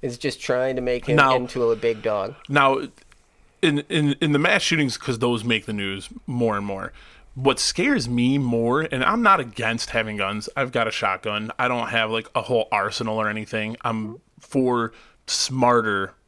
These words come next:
Speaker 2: ways
Speaker 1: Yeah.
Speaker 2: in determining who should have one or not, uh, because there was one week, and I, and I get mad at Megan for this all the time, my girlfriend, because multiple times she flips out on people and she does, like, the long honk or this, and I'm like, "Look, you gotta stop.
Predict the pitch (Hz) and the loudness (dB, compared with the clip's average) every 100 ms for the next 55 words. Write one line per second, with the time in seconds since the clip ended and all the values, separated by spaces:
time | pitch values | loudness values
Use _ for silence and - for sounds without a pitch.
0 | - 117 107 101 98 135 117 120 - 139 | -6 0 0 0 -2 -2 -2 -4 0 0
1 | 131 120 110 - 165 143 - 135 120 117 | 2 0 -2 -4 -2 0 2 2 2 2
2 | 110 110 107 104 107 98 123 - - - | 2 0 -2 0 0 2 0 -4 -20 -20
3 | - - 117 113 107 139 143 147 151 123 | -20 -2 0 0 -6 -6 -6 -2 -2 -2
4 | - - - - _ _ _ _ _ _ | -8 -18 -20 -20 _ _ _ _ _ _
5 | _ - - 170 233 123 123 120 113 101 | _ -8 0 2 2 0 -2 -2 -2 -4
6 | - 113 104 110 117 113 113 127 117 104 | -6 -8 -6 -6 -4 -4 -2 -2 -2 -2
7 | 98 92 92 92 - 90 - 95 92 92 | -2 -2 -4 -8 -12 -12 -6 -6 -6 -10
8 | 92 92 - - - - - 113 - 101 | -12 -12 -12 -12 -14 -16 -12 -8 -4 -2
9 | 98 - - - - _ 113 110 117 123 | -4 -10 -20 -20 -20 _ -4 2 2 2
10 | 120 120 110 107 113 113 - 110 113 107 | -2 -2 -2 -2 -2 -4 -6 -6 -8 -4
11 | 104 98 107 110 117 117 113 113 110 101 | 0 0 -2 -4 -4 0 0 0 -2 -4
12 | 98 95 95 104 101 95 92 - 185 160 | -4 -4 -6 -6 -6 -6 -4 2 4 4
13 | 160 156 151 147 117 127 131 - 117 104 | 4 4 2 2 0 2 0 -2 -8 -10
14 | 98 - 101 - 104 92 - 95 | -10 -10 -10 -10 -14 -10 -10 -10